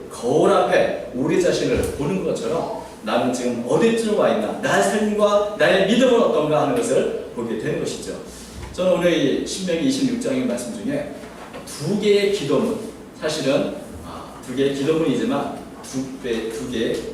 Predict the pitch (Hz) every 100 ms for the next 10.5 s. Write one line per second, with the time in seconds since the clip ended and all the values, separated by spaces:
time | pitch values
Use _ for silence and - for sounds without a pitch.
0 | - - 127 131 180 180 165 143 - 131
1 | - - - 107 98 95 - - - -
2 | - - - - - 104 101 - - -
3 | 110 - 117 104 90 90 90 - - -
4 | - - - - - - - 180 - 165
5 | 190 185 175 - - - - - - 165
6 | 165 143 - - - - - - - -
7 | 226 226 208 - 202 202 - - - -
8 | - - - 131 151 147 143 - - -
9 | 143 143 147 147 147 - - 156 147 -
10 | 220 214 180 180 151